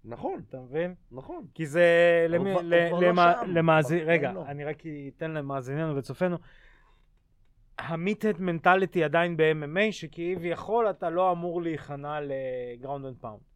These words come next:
Speaker 2: השופט יכול לעצור, אתה לא אמור לדפוק על המזרן.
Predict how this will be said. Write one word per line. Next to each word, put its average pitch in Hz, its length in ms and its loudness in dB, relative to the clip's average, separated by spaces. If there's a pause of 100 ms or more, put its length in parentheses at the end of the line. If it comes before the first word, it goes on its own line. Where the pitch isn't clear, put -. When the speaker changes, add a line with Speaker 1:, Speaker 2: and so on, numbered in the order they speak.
(640)
Speaker 2:
השופט - 380 -10
יכול 170 240 -4
לעצור, 185 500 0 (280)
אתה 147 100 -10
לא 165 140 2
אמור 165 260 -4
לדפוק 135 500 -14 (180)
על 131 120 -16
המזרן. 127 760 -14